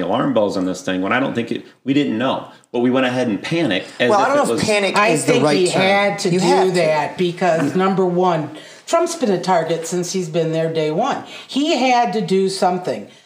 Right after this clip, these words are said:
Speaker 3: They were not gonna let him just sit there and do nothing.
Speaker 2: Well, I'm not a hundred percent
Speaker 3: One way or
Speaker 2: sure,
Speaker 3: another.
Speaker 2: though, outside of the endorsement part of it, what he, what he has done. And that's why I wanted to ask you guys.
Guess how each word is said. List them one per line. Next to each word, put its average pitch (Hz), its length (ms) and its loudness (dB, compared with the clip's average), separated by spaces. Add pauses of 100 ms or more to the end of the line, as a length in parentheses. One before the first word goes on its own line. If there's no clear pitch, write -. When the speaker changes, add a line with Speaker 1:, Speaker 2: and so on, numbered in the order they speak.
(220)
Speaker 3:
They 208 180 0
were 302 120 0
not 233 240 2
gonna 180 220 0
let 185 180 2
him 160 240 -2
just - 280 -2
sit 185 220 -2
there 160 280 2
and 135 100 -6
do 147 120 -2
nothing. 165 380 -2
Speaker 2:
Well, 175 120 4
I'm 220 100 2
not 269 140 2
a 233 40 2
hundred 208 260 4
percent 233 160 0
Speaker 3:
One 196 80 4
way 190 40 2
or 175 40 2
Speaker 2:
sure, 165 240 2
Speaker 3:
another. 175 120 2
Speaker 2:
though, 147 320 2
outside 160 320 2
of 151 80 2
the 143 100 2
endorsement 135 600 0
part 98 220 -4
of 87 120 -6
it, 80 200 -6 (100)
what 135 280 0
he, 135 520 0
what 131 180 -4
he 135 300 -2
has 98 140 -2
done. 57 280 -8 (140)
And 139 100 -2
that's 170 140 0
why 165 100 2
I 151 60 2
wanted 135 220 0
to 110 80 0
ask 110 280 -2
you 95 80 -4
guys. 73 360 -6